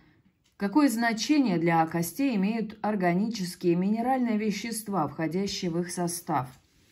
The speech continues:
Значение принципа организации опорно-двигательного аппарата. Опорно-двигательный аппарат человека состоит из двух частей: пассивный скелет и активные мышцы.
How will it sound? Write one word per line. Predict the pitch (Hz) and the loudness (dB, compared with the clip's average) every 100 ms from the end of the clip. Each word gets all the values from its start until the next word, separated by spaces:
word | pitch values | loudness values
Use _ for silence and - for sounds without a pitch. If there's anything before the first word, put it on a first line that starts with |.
| _ _ - - _ _ 185 | _ _ -20 -20 _ _ -2
Значение | 190 254 247 349 349 294 | 2 2 6 6 8 8
принципа | - 285 277 208 | 8 6 6 0
организации | 185 180 202 196 254 254 185 | 0 2 2 2 0 0 0
опорно-двигательного | 165 160 262 233 202 196 214 214 202 196 202 | 0 0 -2 0 0 0 0 -2 -4 -2 -2
аппарата. | 196 202 190 160 - 120 - _ _ _ _ _ - | -2 0 0 -2 -4 -10 -10 _ _ _ _ _ 2
Опорно-двигательный | 196 202 302 254 247 247 254 240 208 208 208 | 2 6 4 4 2 2 2 2 0 0 0
аппарат | 202 214 247 247 | -2 0 0 -2
человека | - 185 185 233 240 180 | -2 0 2 0 -2 -2
состоит | 175 175 196 202 202 | -2 -2 -2 -2 0
из | 175 | -2
двух | 180 196 | -2 -4
частей: | - 214 196 - 175 139 - - _ - | -4 -6 -6 0 2 2 -4 -18 _ -2
пассивный | 190 190 - 196 208 254 | -2 -2 0 0 2 0
скелет | - - 247 240 208 | -2 -4 0 0 0
и | |
активные | 151 - - 220 180 175 | -2 -4 -6 0 2 2
мышцы. | 196 196 - - 160 143 | 2 0 -2 -6 -6 -6